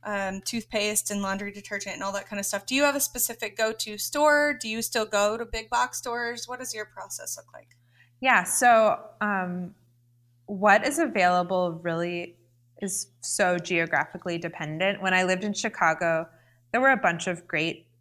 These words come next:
Speaker 2: stores that sold bulk foods, uh, food co-ops, like, really small, amazing groceries, but none of them were very convenient to me. Um, so I would just shop the Whole Foods bulk aisle. Um, which I didn't relish supporting a big company, but,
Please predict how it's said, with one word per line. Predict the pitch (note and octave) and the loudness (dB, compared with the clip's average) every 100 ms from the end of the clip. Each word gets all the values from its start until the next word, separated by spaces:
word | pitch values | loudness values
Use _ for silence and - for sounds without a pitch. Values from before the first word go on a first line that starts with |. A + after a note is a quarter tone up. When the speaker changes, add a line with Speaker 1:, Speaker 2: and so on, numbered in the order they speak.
| - | -8
Speaker 2:
stores | - G3 F#3+ G#3 | -2 2 2 2
that | D#4 | 0
sold | G#3+ F#3+ F3+ F3 | 0 -2 -2 -2
bulk | F3+ F3 | -4 -4
foods, | - E3+ E3 F3 F3 - - _ _ _ _ - | -6 -4 -2 -4 -6 -8 -10 _ _ _ _ -4
uh, | F3+ E3 | 0 0
food | E3 D#4+ E4 | 2 0 2
co-ops, | D#4 C#4+ C4+ C4 C4 - | 4 6 8 8 6 -2
like, | F#3+ - | -4 -4
really | G3 F#3 | -4 -2
small, | F3+ - F#3+ F#3 | -2 -2 0 0
amazing | F3+ F3+ F3 F3+ | 0 -4 -6 -2
groceries, | G#3+ G#3 C4 A#3+ - | 0 0 -2 -2 0
but | F#3 F3+ | -2 2
none | F3+ E3+ | 0 2
of | F3+ | 0
them | F#3 | 0
were | F3 E3+ | 0 0
very | E3+ D#3 | 0 0
convenient | - E3 D#3+ D#3+ F3 F3 | -4 -6 -6 -6 -8 -8
to | - | -8
me. | G3+ G3 G3 - - - - | -6 -6 -10 -18 -20 -20 -4
Um, | F#3+ F3 E3+ | -2 0 0
so | G3 | 2
I | E3 | 4
would | F#3+ F#3+ | 4 2
just | G3 - | 0 0
shop | E3 - | -2 -2
the | E3 | -6
Whole | E3 D#3+ | -6 -6
Foods | D#3 D#3 | -8 -6
bulk | - D#3+ E3+ | -4 -4 0
aisle. | E3 E3 D#3+ E3 - - _ _ - | 2 2 2 -2 -8 -20 _ _ -4
Um, | E3+ D#3 D3+ D3+ F#3 - _ _ | -2 0 -4 -8 -12 -14 _ _
which | G3+ | -2
I | A3+ | 0
didn't | G#3+ G3+ | 2 2
relish | E3 D#3 E3+ - | 4 4 4 0
supporting | G3 F3+ F#3 E3+ E3 | -4 -2 -2 0 0
a | D#3+ | -2
big | F3 E3 D#3 | 0 0 -2
company, | - F#3 B3 B3+ A#3+ | -4 -4 -2 -2 0
but, | F3+ D#3+ - | 4 2 2